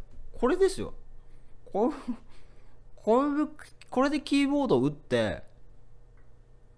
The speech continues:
一億ですからね。まあ、もう血の滲むような努力をされたとは思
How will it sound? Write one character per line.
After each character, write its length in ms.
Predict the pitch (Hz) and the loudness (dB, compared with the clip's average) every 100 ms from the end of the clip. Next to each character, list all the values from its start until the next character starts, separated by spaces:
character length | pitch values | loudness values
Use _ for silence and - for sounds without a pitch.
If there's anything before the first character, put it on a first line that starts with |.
| - - - - - - | -20 -20 -20 -18 -18 -6
一 220 | 151 - | -4 0
億 100 | 131 | 0
で 60 | 101 | -2
す 80 | - | -6
か 80 | |
ら 60 | - | -8
ね。 300 | 95 110 98 - - - - - - - - - - | -6 -6 -8 -16 -20 -20 -20 -20 -20 -20 -20 -20 -10
ま 160 | 127 110 | -6 -4
あ、 40 | |
も 120 | 107 110 | -2 -4
う 60 | |
血 160 | - 147 | -2 0
の 140 | 160 | 4
滲 280 | 180 175 185 | 4 4 4
む 160 | 190 190 | 4 4
よ 120 | 196 | 6
う 20 | |
な 100 | 135 | 6
努 120 | 104 | 6
力 240 | 120 104 98 | 4 4 0
を 240 | 92 78 | -2 -2
さ 140 | - 101 | -2 -2
れ 80 | |
た 100 | 98 | -2
と 120 | 107 76 | -2 0
は 60 | |
思 100 | 82 | 4